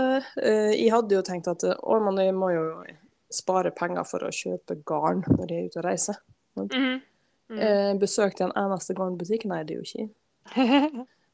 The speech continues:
Speaker 1: Eh, mest fordi at de var utenfor der vi drev og farta.
Speaker 2: Ja. Mm.
Speaker 1: Så det var ikke praktisk, rett og slett. Det
Speaker 2: Nei.
Speaker 1: var ingen som lå midt i sentrum der, så de var
Speaker 2: Rart. Rart, rart.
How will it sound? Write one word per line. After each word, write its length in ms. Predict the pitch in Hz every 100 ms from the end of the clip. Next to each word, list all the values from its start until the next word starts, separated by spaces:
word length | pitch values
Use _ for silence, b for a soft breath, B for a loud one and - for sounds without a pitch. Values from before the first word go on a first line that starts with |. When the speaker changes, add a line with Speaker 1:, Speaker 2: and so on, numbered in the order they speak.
| -
Speaker 1:
Eh, 720 | 190 185 185 185 185 185 -
mest 320 | 269 320 -
fordi 280 | - 208 202
at 180 | - 196 -
de 80 | 208
var 260 | 202 190 -
utenfor 600 | 233 - _ - 165 - 156
der 200 | 160 151
vi 140 | 160
drev 320 | 147 151 151 147
og 80 | 151
farta. 380 | - - - - _ _ _ _ _ -
Speaker 2:
Ja. 180 | 233 180 - _ _ _ -
Mm. 280 | 220 - 202 _
Speaker 1:
Så 160 | - 226
det 80 | 214
var 160 | 214 190
ikke 160 | -
praktisk, 560 | - - - - - -
rett 140 | 220
og 60 | -
slett. 180 | 254 - - _ _ _ -
Det 80 | 320
Speaker 2:
Nei. 200 | 208 202 190
Speaker 1:
var 100 | 202
ingen 380 | - 220 208 170
som 160 | 156 180
lå 120 | 165 151
midt 240 | 170 -
i 40 | 175
sentrum 380 | 175 165 156 160
der, 140 | 190 226 _ _ -
så 100 | -
de 120 | 214
var 140 | 190 - _ -
Speaker 2:
Rart. 640 | - 202 190 202 - - - _ - -
Rart, 300 | 208 208 -
rart. 420 | 226 220 - -